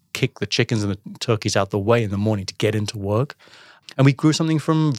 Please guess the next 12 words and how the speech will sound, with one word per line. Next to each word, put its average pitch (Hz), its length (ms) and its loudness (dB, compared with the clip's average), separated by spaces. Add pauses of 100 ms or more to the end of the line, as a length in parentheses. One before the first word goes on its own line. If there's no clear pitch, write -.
something 147 260 0
very 127 220 2
small. 143 320 0
And 110 120 4
that 139 120 0
gave 143 160 2
me 139 100 4
a 123 60 4
real 123 360 4
taste - 360 -2
for 104 140 -2
entrepreneurialism. 95 720 0